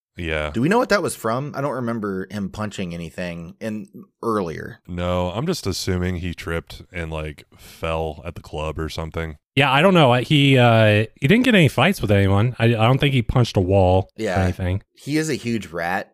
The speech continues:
Speaker 2: this season, it seems. He kind of is, like, even though he's not necessarily, like, him and Sam aren't drama, he still, like, takes part in it behind the scenes. He has, uh, he'll, like,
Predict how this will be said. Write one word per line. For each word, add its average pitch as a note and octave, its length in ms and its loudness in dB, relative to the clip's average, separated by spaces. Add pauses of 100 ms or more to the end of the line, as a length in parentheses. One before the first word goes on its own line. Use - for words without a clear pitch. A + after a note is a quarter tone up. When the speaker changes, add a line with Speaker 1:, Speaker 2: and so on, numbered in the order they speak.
Speaker 2:
this B2+ 200 -6
season, B2 240 -8
it B2 100 -10
seems. C3+ 420 -8
He B2 200 -12
kind D#3 200 -2
of C3 120 -2
is, G#2 100 -4
like, G2+ 400 -4 (200)
even E3 240 -2
though D#3 140 2
he's A#2 240 -4
not A#2+ 420 0
necessarily, A2 840 -4
like, G2 140 -6
him A2 140 -8
and F#2 120 -8
Sam G2 400 -8
aren't G2+ 240 -12
drama, F2+ 460 -8
he G2+ 120 -12
still, A2+ 340 -2
like, F2+ 380 -6 (200)
takes - 260 -4
part G2+ 380 -2
in E2 100 -8
it D#2+ 220 -12 (240)
behind G#2 340 -4
the F2+ 60 -6
scenes. D#2+ 580 -8
He A2 180 -6
has, G2+ 440 -2
uh, F2 360 -2
he'll, G#2 160 -2
like, F#2 300 -2